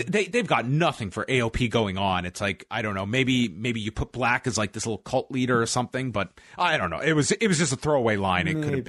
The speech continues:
Speaker 1: been, me-, it could have meant nothing.
Speaker 2: Uh, what? Why was there? Did you notice, like, at the end of the promo, there's, like, a little red light that, like, shone on the, on the side of his face?
Speaker 1: Oh, really?
Speaker 2: Yeah.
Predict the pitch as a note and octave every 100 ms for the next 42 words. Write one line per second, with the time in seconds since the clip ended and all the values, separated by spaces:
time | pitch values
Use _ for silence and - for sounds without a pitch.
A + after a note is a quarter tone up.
0 | F#2 F2+ F2+ D#2+ _ F#2+ A#2+ A#2 - C#3
1 | C#3+ G2+ F2 F2+ - C#2+ _ _ _ _
2 | - C#3 D3 - F3 C#4+ - G#2+ E3 C4+
3 | B3+ C3 B2+ A#2+ B2+ D#3+ B3 D#3 C#3+ D3
4 | A#2 G#2 G#2 G#2 A2+ G2+ F#2 - F2+ G2+
5 | A2+ G2 G2 G2+ G#2 G#2+ F2+ F#2+ G2+ F2+
6 | F#2 A2 - F#2 - _ _ _ - F2+
7 | - - G2 G2 G2+ G2+ - F#2 - F#2
8 | F#2 F2+ - - F#2 A#2 - _ _ _
9 | _ _ _ _ _ _ _ _ _ _
10 | _ _ _ _ _ _ _ D3 D3 A#2+
11 | D#3+ A3 F#3+ - B2 F#3+ F3+ A2